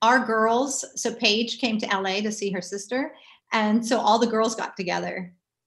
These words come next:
um, that were here in L A. So five of the girls of the six originals, 'cause Kenzie was,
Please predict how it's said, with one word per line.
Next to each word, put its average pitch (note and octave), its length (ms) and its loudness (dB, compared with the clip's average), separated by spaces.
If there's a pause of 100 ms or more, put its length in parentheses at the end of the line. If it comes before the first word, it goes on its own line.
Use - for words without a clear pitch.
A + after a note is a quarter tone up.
(180)
um, F#3+ 320 0
that G3+ 160 4
were F#3 80 -2
here G#3 220 0
in F#3+ 60 -2
L F#3 180 2
A. F#3 480 -2
So A3+ 280 0
five A3 380 2
of A3+ 80 -4
the G#3+ 60 0
girls G#3 520 0 (140)
of F3+ 220 -2
the F3+ 60 -6
six - 360 -2
originals, G3 560 -4
'cause - 140 -12
Kenzie A3 360 -2
was, F#3 300 -6